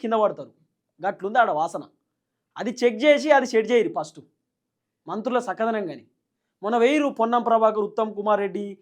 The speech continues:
పొంగులేటి శ్రీనివాస్ రెడ్డి సౌత్ కొరియా, నార్త్ కొరియా పోయి పొంగులేటి శ్రీనివాస్ రెడ్డి బాంబులు వెళ్తాయి అంటుండు. ఇవాళ పొలిటికల్ బాంబు వేరే పోతుంది, ఏది దీపావళి రోజు చెప్పిండు కేటీఆర్ని అరెస్ట్ చేస్తారని చెప్పి. ఆ కుక్కతోక బాంబు కూడా వెళ్ళలే, పొలిటికల్ బాంబు, కుక్కతోక బాంబు కూడా వెళ్ళలే, ఉల్లిగడ్డ బాంబు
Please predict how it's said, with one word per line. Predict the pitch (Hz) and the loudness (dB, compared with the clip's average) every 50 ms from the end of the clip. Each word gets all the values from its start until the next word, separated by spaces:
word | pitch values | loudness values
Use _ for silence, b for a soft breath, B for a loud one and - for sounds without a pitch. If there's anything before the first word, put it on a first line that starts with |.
| _ _ _ _ - | _ _ _ _ -2
పొంగులేటి | 214 233 247 247 240 240 233 - | 0 2 4 4 4 4 4 0
శ్రీనివాస్ | 220 214 220 214 208 214 | -2 2 2 2 2 2
రెడ్డి | 214 220 262 - | -4 -6 -2 2
సౌత్ | 233 214 214 214 - 233 | 2 2 2 2 2 2
కొరియా, | 233 233 214 202 | 2 2 2 0
నార్త్ | 185 190 190 - - | -2 -4 -4 -4 -4
కొరియా | 202 202 196 180 185 | -2 -2 0 -2 -2
పోయి | 214 294 339 - _ _ _ _ _ _ - | -2 -4 -4 -10 _ _ _ _ _ _ 2
పొంగులేటి | 214 240 262 285 294 285 226 | 2 4 8 8 8 8 6
శ్రీనివాస్ | - 269 269 262 262 208 254 | 0 0 2 2 2 2 0
రెడ్డి | 269 285 208 | -2 2 4
బాంబులు | 247 233 240 240 262 254 | 4 4 4 4 4 6
వెళ్తాయి | 262 247 247 247 214 190 | 6 4 4 4 -2 -2
అంటుండు. | 170 - 156 143 127 113 _ _ _ _ _ _ _ _ _ _ _ _ _ _ _ _ - 180 | -2 -6 -14 -16 -18 -18 _ _ _ _ _ _ _ _ _ _ _ _ _ _ _ _ -6 -2
ఇవాళ | 208 220 220 220 220 | 0 0 0 0 -2
పొలిటికల్ | 202 220 240 220 277 277 247 269 | -4 -4 0 2 4 4 6 4
బాంబు | 262 254 233 233 | 4 4 4 4
వేరే | 233 240 240 240 | 4 4 4 4
పోతుంది, | 233 226 - 214 220 233 311 311 262 | 4 2 0 -4 -6 -4 0 2 4
ఏది | 247 247 175 | 4 2 0
దీపావళి | 214 233 208 269 262 247 220 | -4 -2 2 4 4 4 4
రోజు | 226 226 214 240 | 2 2 2 0
చెప్పిండు | 220 220 220 190 175 - | -2 -2 -6 -10 -8 0
కేటీఆర్ని | 220 233 226 - 254 240 220 208 | 0 0 2 4 2 2 2 0
అరెస్ట్ | 208 214 214 226 208 | -4 -4 -6 -4 -6
చేస్తారని | 196 208 - 185 180 165 151 | -6 -4 -6 -10 -10 -10 -10
చెప్పి. | 151 151 - 185 147 - _ _ _ _ _ _ _ - - | -14 -14 -14 -16 -16 -16 _ _ _ _ _ _ _ -10 -10
ఆ | 180 - | -8 -6
కుక్కతోక | 220 214 - 285 285 311 311 311 302 262 | -4 4 6 6 8 8 8 6 6 4
బాంబు | 262 247 240 226 214 | 6 4 4 2 2
కూడా | 247 269 240 | 2 2 2
వెళ్ళలే, | 208 170 151 139 - _ _ _ _ _ _ _ _ _ _ | 2 -2 -2 -8 -12 _ _ _ _ _ _ _ _ _ _
పొలిటికల్ | 190 214 208 247 214 247 240 202 | -12 -10 -10 -4 -4 -2 -2 0
బాంబు, | 226 214 208 220 233 226 - | 0 0 0 -2 -6 -6 -8
కుక్కతోక | 226 214 269 269 269 302 269 - 226 240 | -6 0 0 2 4 2 2 2 2 2
బాంబు | 226 214 208 196 | 2 2 0 -2
కూడా | 220 240 214 | 0 0 0
వెళ్ళలే, | 202 202 190 180 185 | 0 -2 -4 -4 -4
ఉల్లిగడ్డ | 202 226 262 277 269 262 208 | -4 2 2 2 2 2 2
బాంబు | 226 220 208 | 0 0 -2